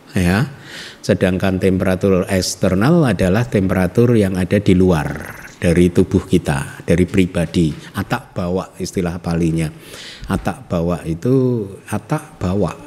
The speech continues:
ya, bisa disebut sebagai pribadi, bisa disebut sebagai individu mat-,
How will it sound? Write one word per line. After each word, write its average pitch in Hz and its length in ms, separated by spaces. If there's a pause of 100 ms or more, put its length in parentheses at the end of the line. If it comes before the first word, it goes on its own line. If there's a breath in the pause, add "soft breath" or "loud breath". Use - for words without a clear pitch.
(240)
ya, - 320
bisa 95 320
disebut 82 480
sebagai 85 240
pribadi, 107 800
bisa 87 320
disebut 85 400
sebagai 80 560 (560 loud breath)
individu 92 480
mat-, 85 320